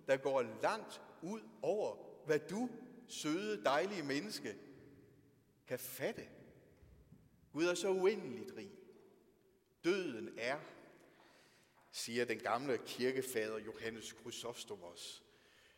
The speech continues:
døden er ligesom en gnist, der flyver fra et bål og lander i oceanet. Sådan er det.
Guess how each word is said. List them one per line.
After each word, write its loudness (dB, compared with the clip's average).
døden 2
er 2
ligesom -4
en -8
gnist, -4
der -4
flyver 0
fra 0
et -2
bål 2
og 0
lander 6
i -6
oceanet. -4
Sådan -12
er -14
det. -20